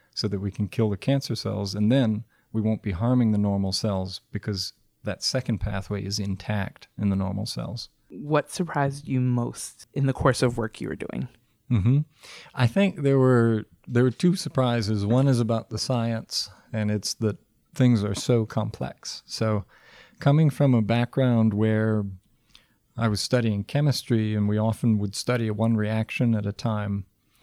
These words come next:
Speaker 1: uh, my work has steadily progressed toward more and more complex systems. And when you get to cancer,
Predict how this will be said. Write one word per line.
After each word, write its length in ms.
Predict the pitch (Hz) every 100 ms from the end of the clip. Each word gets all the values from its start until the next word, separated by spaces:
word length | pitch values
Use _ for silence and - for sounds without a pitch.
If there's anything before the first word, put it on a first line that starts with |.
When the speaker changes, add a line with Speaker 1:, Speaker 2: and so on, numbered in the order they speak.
| _ _ _ -
Speaker 1:
uh, 200 | 110 101
my 240 | 107 110 104 - -
work 320 | 120 123 120
has 440 | - 101 - - - _ _ _ _ _ _ 135 139
steadily 580 | - - 127 123 120 113
progressed 640 | 98 127 110 117 113 - -
toward 480 | 117 104 104 104 104
more 260 | 107 113
and 100 | 110
more 160 | 104 101
complex 520 | - 107 - - -
systems. 640 | - 107 - 104 104 -
And 360 | 117 113 104 101 _ 131
when 200 | 110 117
you 120 | 120 120
get 200 | 139 -
to 120 | 117
cancer, 720 | - 135 143 - 117 107